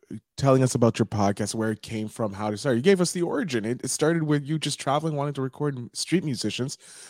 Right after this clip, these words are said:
First of all, street musicians are wholly talented. The talent that they have to play on the mus-,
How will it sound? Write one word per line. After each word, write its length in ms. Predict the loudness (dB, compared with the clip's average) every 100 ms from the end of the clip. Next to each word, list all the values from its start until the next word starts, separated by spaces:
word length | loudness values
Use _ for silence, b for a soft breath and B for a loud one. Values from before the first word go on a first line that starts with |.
| B
First 280 | 2 2 2
of 60 | -4
all, 120 | -6
street 220 | -4 -4
musicians 480 | -4 -4 -6 -6 -4
are 240 | -6 -8 _ _ _ _ _ -20 -20 _ _
wholly 400 | 6 8 8 6
talented. 640 | -2 -8 -8 -10 -14 -16 -18 _ _ _ _ _ -18
The 60 | -8
talent 400 | 2 4 4 2
that 160 | 0
they 160 | 0 0
have 420 | 0 0 -2 -4
to 100 | -8
play 200 | -2 -2
on 80 | -2
the 60 |
mus-, 280 | -2 -4 -4